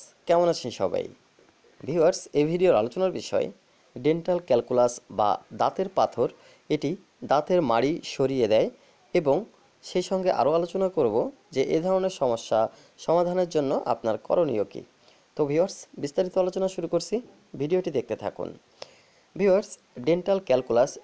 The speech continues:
যেটিকে আমরা বাংলাতে দাঁতের পাথর বলে থাকি, তো এই পাথরগুলা দাঁত এবং মাড়ি উভয়েরই ক্ষতি করে। যদি এটি দু দাঁতের মধ্যবর্তী স্থানে ধীরে ধীরে জমতে থাকে,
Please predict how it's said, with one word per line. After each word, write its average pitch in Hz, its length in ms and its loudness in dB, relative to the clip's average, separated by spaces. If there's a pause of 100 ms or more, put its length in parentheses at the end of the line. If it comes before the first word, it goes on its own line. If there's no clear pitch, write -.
যেটিকে 151 360 -2 (160)
আমরা 117 260 2
বাংলাতে 151 440 0
দাঁতের 127 360 0
পাথর 123 360 0
বলে 127 220 0
থাকি, 107 300 -8 (460)
তো 190 100 2
এই 196 120 2
পাথরগুলা 165 640 2 (180)
দাঁত 143 380 0
এবং 139 340 0
মাড়ি 113 280 2 (140)
উভয়েরই 151 500 2 (120)
ক্ষতি 127 260 -2
করে। 104 240 -2 (580)
যদি 160 260 4 (220)
এটি 185 200 0
দু 165 220 -2
দাঁতের 165 300 2
মধ্যবর্তী 151 560 -2
স্থানে 139 340 -2 (220)
ধীরে 127 240 0
ধীরে 131 200 0
জমতে 117 280 -2
থাকে, 131 300 -4